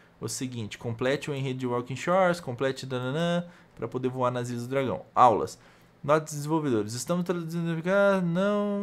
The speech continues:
não, não. Ah, esses aqui são os... ó, dano de espiral da morte aumentado doze por cento, dano do golpe flagelo. Esses aqui são os nerfs e... Isso aqui é legal, mano. Mas isso aqui eu cre-, aconselho você a dar uma olhada certinho a sua classe, né? Por exemplo, Cavaleiro da Morte.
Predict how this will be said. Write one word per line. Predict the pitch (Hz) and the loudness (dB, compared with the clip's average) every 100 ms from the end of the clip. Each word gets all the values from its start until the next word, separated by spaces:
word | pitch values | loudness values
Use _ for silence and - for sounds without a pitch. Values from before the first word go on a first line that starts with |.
| 196 | -2
não, | 190 190 | -2 -2
não. | - 156 143 - | -2 0 -2 0
Ah, | 127 | 0
esses | - | 0
aqui | - | -6
são | - 202 | -4 0
os... | 196 180 143 - - - - _ _ - - - | 2 2 0 -4 -12 -14 -18 _ _ -20 -20 -6
ó, | 120 | -4
dano | 120 143 | -2 0
de | 175 | 0
espiral | 175 - 156 | -2 2 2
da | 151 143 | 4 2
morte | 139 151 151 | 4 2 0
aumentado | 139 139 139 | -6 -4 -4
doze | 139 139 | -4 -4
por | 123 | -6
cento, | 117 147 151 | -6 -4 -2
dano | 147 151 | -2 -2
do | 135 | -4
golpe | 123 135 139 | -2 0 0
flagelo. | - 120 131 | 0 2 2
Esses | 135 139 | 0 -2
aqui | 127 | -4
são | 170 | -4
os | 170 | -2
nerfs | 160 175 - - | 2 4 2 0
e... | 165 156 139 - - - _ _ | 2 4 2 -4 -20 -20 _ _
Isso | - | -12
aqui | 131 | -4
é | 165 | -2
legal, | 269 180 147 | 4 4 4
mano. | 117 110 | 2 0
Mas | 120 120 | -2 -4
isso | 127 | -4
aqui | 139 147 | -6 -2
eu | 151 | -2
cre-, | - 165 127 | 0 0 2
aconselho | 147 - 165 175 165 | 2 2 0 0 2
você | 170 170 - 170 175 - - | 2 2 4 2 0 -12 -6
a | 147 | -2
dar | 139 143 | 4 4
uma | 156 | 4
olhada | 156 143 147 151 143 | 4 6 6 6 0
certinho | - 160 156 - 160 | 2 0 0 -2 -6
a | |
sua | 147 180 | -2 -2
classe, | 180 151 127 - | 2 4 4 2
né? | 131 120 | -4 -2
Por | 123 | -2
exemplo, | 120 113 | -4 -4
Cavaleiro | - 127 135 143 | -2 0 0 2
da | 160 | 2
Morte. | 131 98 92 - | 2 0 -2 -10